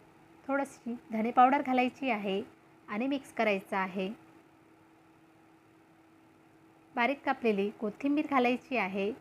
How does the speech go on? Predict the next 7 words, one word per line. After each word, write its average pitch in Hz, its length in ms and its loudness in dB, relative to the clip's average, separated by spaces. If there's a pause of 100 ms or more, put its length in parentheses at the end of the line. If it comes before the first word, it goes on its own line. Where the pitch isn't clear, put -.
(280)
आणि 220 200 -4
मिक्स 277 280 -6
करायचं 202 440 -2
आहे. 190 360 -4 (520)
आता 240 220 0
आपल्याला 226 420 2 (140)
गॅस 233 160 6